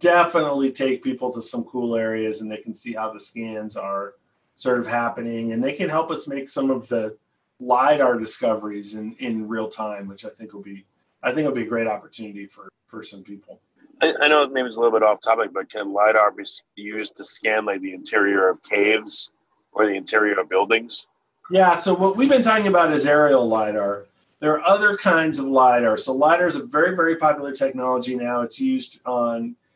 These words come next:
Speaker 1: it's used with, you know, with robots. It's used, and they actually scan and make a, a three-dimensional, um, map of the interior of a room to help them sort of navigate and understand it.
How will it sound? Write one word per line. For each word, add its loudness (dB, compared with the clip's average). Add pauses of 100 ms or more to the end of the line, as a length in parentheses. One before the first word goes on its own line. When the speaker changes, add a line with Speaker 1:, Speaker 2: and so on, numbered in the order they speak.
(180)
Speaker 1:
it's -8
used 0
with, -6 (400)
you -6
know, -2
with -6
robots. 2
It's -12
used, -4 (100)
and -4
they 2
actually -2
scan 0
and 2
make -2
a, -6 (460)
a -6 (140)
three-dimensional, -2
um, -6 (540)
map 0
of 2
the 0
interior -4
of -10
a -6
room -2 (380)
to 0
help 4
them 2
sort -4
of -8
navigate -2
and -8
understand -4
it. -6